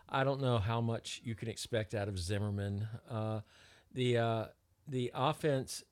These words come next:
is formidable but older, and it's unreasonable to think that you're gonna get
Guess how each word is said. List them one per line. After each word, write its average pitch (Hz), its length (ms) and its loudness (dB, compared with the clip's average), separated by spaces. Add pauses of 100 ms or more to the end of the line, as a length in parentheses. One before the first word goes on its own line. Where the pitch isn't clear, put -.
(120)
is 120 460 4 (300)
formidable 139 600 4
but 107 260 -2
older, 113 520 4 (480)
and 120 180 2
it's - 360 0 (340)
unreasonable 123 840 4
to 135 180 -6 (120)
think 131 300 2
that 95 260 0 (120)
you're 131 180 -2
gonna 113 200 2
get 101 320 0